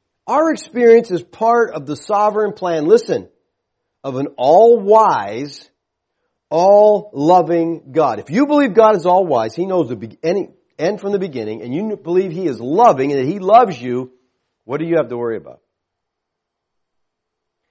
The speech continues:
All of our questions that, like, you know, "Why is this happening to me?" ultimately have the same answer.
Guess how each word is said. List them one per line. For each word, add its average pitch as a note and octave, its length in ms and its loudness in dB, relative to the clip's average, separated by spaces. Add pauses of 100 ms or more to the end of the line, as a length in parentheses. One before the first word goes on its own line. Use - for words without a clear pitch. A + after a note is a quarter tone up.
(140)
All D4 280 4
of B3+ 100 0
our F#3+ 280 4
questions F#3 600 -2
that, D3 160 -4
like, C#3 300 -6
you C3+ 80 -6
know, A#2+ 100 -4
"Why G3+ 560 2
is G#3+ 100 -2
this A3 160 -4
happening G#3+ 360 0
to F#3+ 60 -4
me?" G3 320 -4 (1080)
ultimately A3 580 4
have E3 160 2
the D3 80 -12
same F3+ 280 -4
answer. E3+ 420 -8